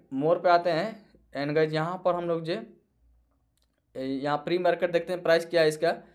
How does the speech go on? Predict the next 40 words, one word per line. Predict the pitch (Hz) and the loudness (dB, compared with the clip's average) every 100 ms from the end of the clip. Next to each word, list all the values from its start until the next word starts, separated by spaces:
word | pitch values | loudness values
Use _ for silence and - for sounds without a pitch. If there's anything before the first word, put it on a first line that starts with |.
| _ _ _ - | _ _ _ -10
तो | 135 | -6
यहाँ | 143 175 185 | -6 -6 -4
पर | 160 | -4
देखिए | 156 175 | -4 -8
प्री | 175 160 160 | -6 -6 -2
मार्केट | 160 160 160 | 0 -2 -4
प्राइस | 151 151 160 | 0 0 0
है, | 190 | -4
यहाँ | 147 147 | -4 -4
पर | 151 | -2
इस, | 147 147 - | -4 -6 -16
इस | 143 143 | -18 -14
क्लिक | 156 156 | -10 -4
करते | 151 143 | -4 -2
हैं | 147 190 - - _ _ _ _ _ - 123 135 139 | -4 -4 -12 -20 _ _ _ _ _ -10 -4 -2 -2
and | 135 | -2
नीचे | 139 139 | -4 0
आते | 156 151 | 0 0
हैं। | 151 190 | -4 -6
तो | 127 | -6
ये | 143 | 0
रहा | 160 170 | 2 2
मेजर | 160 151 170 208 - - | 0 0 0 0 -10 -6
वन | 139 180 226 226 - - | 0 0 0 -8 -10 -2
पॉइंट | 170 202 226 - _ 160 | 0 0 -6 -16 _ -2
एट | 190 190 | -2 -4
डॉलर्स | 151 147 175 220 - | 0 4 4 4 2
का, | 143 | -2
भाई | 120 175 208 143 104 - _ | 0 -2 -2 -8 -12 -20 _
बहुत | - 185 | -6 -4
ही | 202 | -4
तगड़ा | 202 156 165 | 2 4 2
प्राइस | - 156 135 | 2 0 0
है | 123 | -2
यार। | 147 170 - _ _ _ _ _ | -2 -4 -8 _ _ _ _ _
अगर | 135 170 | 2 2
किसी | 196 190 190 | 2 -6 -8
को | 208 202 | -4 0
मान | 185 190 | 0 0
चलो | 196 | -4